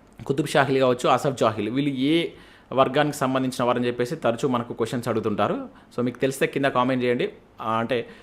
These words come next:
మనకు నిజామ్స్ ఉన్నారు కదా, వాళ్ళు ఏ వర్గానికి సంబంధించిన వాళ్ళు and కుతుబ్ షాహీలు ఏ వర్గానికి సంబంధించిన వారని కింద కామెంట్ చేయండి. ఇదే క్వశ్చన్ మనకు, ఆ, గ్రూప్ త్రీలో కూడా అడగడం జరిగింది. So, ఇది ఇతనికి సంబంధించి పేరు గుర్తుంచుకోండి. ఇక నెక్స్ట్ ఫిడ్జీ విద్యార్థుల సంచలనాత్మక ప్రయత్నం,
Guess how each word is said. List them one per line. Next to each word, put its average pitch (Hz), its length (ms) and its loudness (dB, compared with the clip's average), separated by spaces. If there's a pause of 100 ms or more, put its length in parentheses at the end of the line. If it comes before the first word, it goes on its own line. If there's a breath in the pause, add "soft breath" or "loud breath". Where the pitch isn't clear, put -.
(280 loud breath)
మనకు 120 240 -2
నిజామ్స్ 143 520 2
ఉన్నారు 147 160 2
కదా, 160 160 4
వాళ్ళు 147 340 6
ఏ 143 160 4
వర్గానికి 143 400 2
సంబంధించిన 131 420 -2
వాళ్ళు 151 160 2
and 131 220 -4
కుతుబ్ 151 340 -2
షాహీలు 151 340 2
ఏ 135 60 6
వర్గానికి 131 440 2
సంబంధించిన 117 460 -2
వారని 117 200 0
కింద 120 180 -4
కామెంట్ 113 400 0
చేయండి. 135 160 0
ఇదే 135 160 2
క్వశ్చన్ 123 300 -4
మనకు, 117 360 0 (540 loud breath)
ఆ, 104 60 2
గ్రూప్ 117 280 0
త్రీలో 120 200 2
కూడా 120 120 6
అడగడం 107 240 0
జరిగింది. 101 400 0 (480 loud breath)
So, 131 60 2
ఇది 156 300 0
ఇతనికి 139 260 -2
సంబంధించి 143 320 -2
పేరు 156 180 4
గుర్తుంచుకోండి. 143 560 -2
ఇక 202 100 -2
నెక్స్ట్ 147 300 -2 (640 loud breath)
ఫిడ్జీ 180 600 0
విద్యార్థుల 156 720 2
సంచలనాత్మక 160 880 2
ప్రయత్నం, 139 420 2